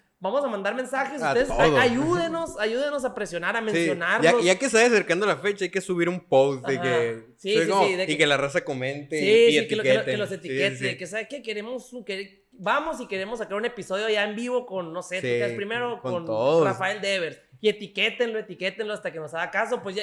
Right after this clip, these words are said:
Speaker 1: nos comentó ya en una, en un,
Speaker 2: Ujú.
Speaker 1: en una foto.
Speaker 2: Nos reposteó el reel.
Speaker 1: Nos reposteó el reel,
Speaker 2: Sí,
Speaker 1: güey,
Speaker 2: ese, ese
Speaker 1: este,
Speaker 2: fue el que más me impresionó.
Speaker 1: sí, sí, sin el, sin, o sea, sin nada.
Speaker 2: Sí, sí, sí.
Speaker 1: Este,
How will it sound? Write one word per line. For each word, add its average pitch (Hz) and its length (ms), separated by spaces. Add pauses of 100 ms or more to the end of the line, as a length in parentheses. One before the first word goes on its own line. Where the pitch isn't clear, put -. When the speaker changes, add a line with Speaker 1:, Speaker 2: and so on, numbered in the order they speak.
Speaker 1:
nos 196 220
comentó 190 500
ya 226 140
en 220 80
una, 220 280
en 180 80
un, 185 100
Speaker 2:
Ujú. 160 140
Speaker 1:
en 226 140
una 185 200
foto. 185 220
Speaker 2:
Nos 156 160
reposteó 156 500
el 156 120
reel. 147 240
Speaker 1:
Nos 220 140
reposteó 226 320
el 233 120
reel, 262 260
Speaker 2:
Sí, 381 100
Speaker 1:
güey, - 120
Speaker 2:
ese, 147 200
ese 190 140
Speaker 1:
este, 170 180
Speaker 2:
fue 180 160
el 175 60
que 180 60
más 175 100
me 175 60
impresionó. 139 720
Speaker 1:
sí, 196 300
sí, 247 200
sin 233 200
el, 190 100
sin, 170 340
o 165 80
sea, 170 120
sin 156 180
nada. 185 320
Speaker 2:
Sí, - 80
sí, 156 260
sí. 165 140
Speaker 1:
Este, 156 560